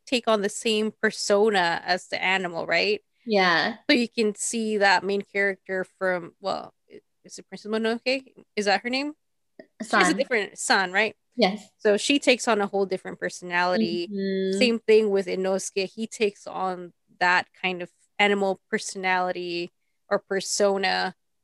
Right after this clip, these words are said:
Speaker 1: because there's this one episode where they're stuck inside this house. They're trying to defeat this
Speaker 2: <laughs> Oh,
Speaker 1: demon
Speaker 2: yeah.
Speaker 1: with the, with the drums, and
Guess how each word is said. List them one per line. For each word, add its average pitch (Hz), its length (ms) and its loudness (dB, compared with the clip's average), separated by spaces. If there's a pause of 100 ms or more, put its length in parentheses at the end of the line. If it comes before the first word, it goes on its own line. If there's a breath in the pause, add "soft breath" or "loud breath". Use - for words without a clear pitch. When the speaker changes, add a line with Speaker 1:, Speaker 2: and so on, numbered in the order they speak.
(140)
Speaker 1:
because 190 340 -4 (400)
there's 214 340 2
this 240 140 0
one 240 180 2
episode 196 720 -2 (520)
where 202 500 4
they're 190 240 -2
stuck - 320 -2
inside 196 400 0
this 180 200 -6
house. 185 680 0 (220)
They're 214 80 6
trying 202 320 2
to 185 80 -12
defeat 202 460 -10
this 190 120 2
Speaker 2:
<laughs> 294 220 6
Oh, 208 120 6
Speaker 1:
demon 240 160 6
Speaker 2:
yeah. 254 180 6
Speaker 1:
with 220 220 4
the, 214 240 4
with 240 140 4
the 220 60 8
drums, 214 720 0 (520 soft breath)
and 214 440 2